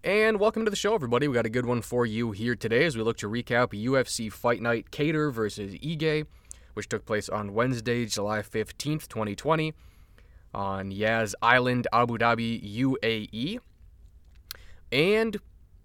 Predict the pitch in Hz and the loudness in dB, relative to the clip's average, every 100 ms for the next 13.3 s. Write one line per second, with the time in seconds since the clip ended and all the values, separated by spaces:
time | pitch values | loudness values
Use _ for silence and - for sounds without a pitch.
0 | - - - - - - - 139 - 160 | -20 -20 -20 -20 -20 -20 0 2 6 8
1 | 160 202 196 170 240 277 208 170 165 160 | 10 8 8 6 6 4 0 0 2 0
2 | 156 - 170 185 131 156 160 - 139 143 | 0 4 4 4 4 2 2 -2 -2 0
3 | 147 - 143 139 135 - - 131 135 196 | 0 2 4 4 2 -2 -2 -2 0 0
4 | 160 131 120 123 123 - 135 131 - - | 2 4 6 6 4 -2 0 -2 -4 -16
5 | - 127 123 117 123 107 - 131 113 120 | -8 -4 -2 -2 -2 -2 -2 -2 0 -2
6 | - 113 131 151 - - - - - 107 | 2 4 2 0 -18 -20 -20 -20 -8 -6
7 | 113 117 - 117 127 117 101 107 101 92 | -4 -6 -4 -4 -2 -4 -2 -2 -2 -6
8 | 95 101 113 123 131 120 113 120 220 - | -10 0 4 4 4 2 4 4 2 -4
9 | - 120 104 113 - 120 117 123 131 - | 0 0 0 -6 -4 2 4 4 0 -14
10 | - - - - 107 104 113 120 107 104 | -20 -20 -16 -4 -2 -2 0 0 0 -2
11 | 131 - - - - 117 117 - - - | -4 -6 -10 -10 -4 2 2 0 -12 0
12 | 113 120 127 110 - - 123 117 107 120 | 4 4 2 -6 -8 -6 -2 -2 -4 -2
13 | 123 165 | -2 -2